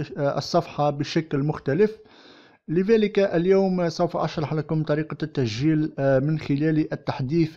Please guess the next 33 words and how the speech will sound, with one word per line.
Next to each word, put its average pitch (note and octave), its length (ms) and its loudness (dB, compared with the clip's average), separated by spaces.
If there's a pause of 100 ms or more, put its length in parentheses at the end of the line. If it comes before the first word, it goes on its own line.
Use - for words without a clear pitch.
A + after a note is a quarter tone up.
الجديد، C3+ 640 2
كما D3 180 0
قلت D3+ 240 -2
لكم، D#3 360 0 (460)
لسنة D3+ 500 2 (160)
ألفين D#3 420 2
وواحد D3 440 2
وعشرون. C3 600 -2 (600)
آه، C#3+ 200 2
كم، F#3+ 240 -2
أولا، G#3 720 2
ما F3 140 0
عليك F#3+ 400 2
أن F3+ 360 -2
تقوم، F3 400 2
أولا، E3 400 2
أن E3+ 300 -2
تقوم D#3+ 360 0
بالدخول D3+ 580 -2
إلى، D3+ 380 2 (140)
آه، C3+ 160 0
رابط D3 280 2 (160)
إحالة، A#2+ 420 -4 (460)
أن F3 120 -2
تقوم E3 380 2
بالدخول D#3+ 560 2
من D3+ 160 0
خلال D#3 500 2
رابط D3 260 2
إحالة. A#2+ 380 -2
لم F#3 240 2
يتم E3+ 300 -2
قبولك E3 800 2